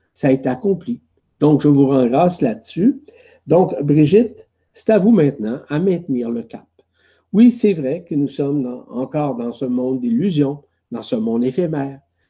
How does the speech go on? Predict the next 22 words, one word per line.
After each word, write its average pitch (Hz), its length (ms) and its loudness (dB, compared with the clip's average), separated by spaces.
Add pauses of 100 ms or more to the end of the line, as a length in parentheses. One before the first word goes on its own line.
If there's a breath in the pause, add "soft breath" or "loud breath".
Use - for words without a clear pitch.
qu'on 127 200 0
vit 127 180 0
encore 117 320 -6
avec 110 420 -8 (140)
une 131 180 -2
conscience 131 720 -6
en 113 120 -2
bilocation, 147 840 -2
une 107 120 -8
conscience 117 600 -4 (100)
ordinaire 117 680 -2
ou 101 120 -6
éphémère, 190 520 -2 (380 soft breath)
avec 143 320 2
une 127 140 2
supraconscience. 127 1080 -6 (840)
Mais 190 100 4
au 226 80 6
cours 294 160 4
des 240 100 4
prochains 208 380 2
temps, 247 400 -2